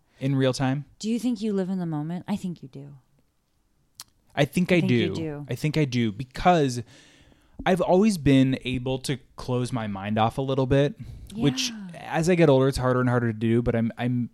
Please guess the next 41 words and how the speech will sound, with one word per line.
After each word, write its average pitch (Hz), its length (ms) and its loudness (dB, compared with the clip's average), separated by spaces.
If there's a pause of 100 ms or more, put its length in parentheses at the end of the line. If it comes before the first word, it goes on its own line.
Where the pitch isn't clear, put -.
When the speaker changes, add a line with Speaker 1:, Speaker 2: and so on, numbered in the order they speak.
Speaker 1:
pretty 165 220 4
good 127 260 4
about 113 340 0 (160)
not 110 280 -2
having 113 320 -4
anxiety 101 540 -2
about, 95 380 -4 (200)
um, 90 480 -10 (120)
what's - 500 -6
ahead 98 500 -2
or 98 260 0
what's 92 280 -4
Speaker 2:
Yeah. 170 40 -12
Speaker 1:
behind 131 400 -8
me. - 300 -8
Speaker 2:
Well, 285 120 -8
'cause 269 240 -10
you 277 180 -4
have 349 260 -4
a - 20 -8
very 214 280 -6
stressful 190 380 -10
job 160 240 -8
and 165 80 -10
you're 165 120 -10
very 185 240 -6
busy 151 340 -10
and 151 100 -10
you're 180 80 -8
always 185 200 -6
doing 196 140 -6
a 180 40 -6
million 180 320 -8
jobs. 147 340 -10
But 202 140 -8
when 202 180 -4
I 185 200 -4
see 190 240 -4
you, 202 420 -4 (100)
you 190 300 -6
are 180 460 -4